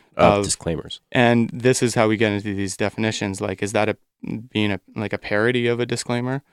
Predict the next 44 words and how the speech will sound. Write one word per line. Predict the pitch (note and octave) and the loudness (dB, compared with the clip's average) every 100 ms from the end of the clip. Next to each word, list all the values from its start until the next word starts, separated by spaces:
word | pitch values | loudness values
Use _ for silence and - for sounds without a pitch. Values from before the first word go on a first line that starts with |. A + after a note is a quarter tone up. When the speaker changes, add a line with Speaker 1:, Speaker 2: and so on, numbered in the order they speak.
| _ _ | _ _
Speaker 2:
or | - G#2+ | 0 2
is | G#2 G#2 | 2 0
it, | G2 | -2
like, | G2 F#2 - | -2 -6 -8
satirizing | - G#2+ F#2 G2+ F2+ F2+ G2+ | -4 0 0 0 -2 -6 -10
a | G2 | -10
disclaimer? | G2+ - - G2+ G2+ _ | -12 -14 -12 -12 -12 _
Speaker 1:
Right, | F2+ F2 C#2 | -2 0 0
or | D2+ F2 | 2 4
is | F2 | 4
it | E2 | 2
just | E2+ - | 0 0
their | E2+ D#2+ | 2 0
kind | - E2 | 0 -4
of | D#2 | -4
way | C#2+ D2+ | -2 -4
of | D2 | -2
saying, | - E2 D2+ D2+ D2 D2 | -2 0 0 -2 -4 -6
you | - | -6
know, | E2 C#2+ D2 - _ _ _ | -4 -4 -8 -12 _ _ _
"Stop | - - E2+ | -8 -4 -4
putting | - D#2+ D2+ | -2 -2 -2
disclaimers | - D#2 D2+ D2 C#2 | -4 -4 -4 -4 -4
on | C#2 | -6
shit"? | - C#2+ - _ - | -6 -6 -8 _ -6
Speaker 2:
Yeah, | C3+ C3 A2+ - | 0 2 0 -2
and | B2 B2 B2+ | 0 0 2
they, | B2 A#2+ B2 B2 - - | 2 4 4 4 0 -2
when | B2 B2 | 0 2
they | A2+ | 2
do | A2 B2 | 2 4
have | C3 | 4
a | A2+ | 2
celebrity | - A2 G#2+ G2+ | 2 2 2 0
on, | G2+ G2+ | 0 0
the | G#2 | 0
impersonations | G2+ A#2 A2 A2 G#2 - G#2+ | 0 0 0 0 -2 -4 -4
are | G2 | -2
so | - - - A#2 D3 | -2 -4 2 6 6
over | A#2+ G2+ G2 | 6 2 -2
the | G2 | -6
top | - F#2+ F#2 _ _ _ _ | -2 -2 -2 _ _ _ _
Speaker 1:
Yeah. | - D2 | -6 0
Speaker 2:
that, | G2+ F#2+ F#2+ - | 2 2 0 -4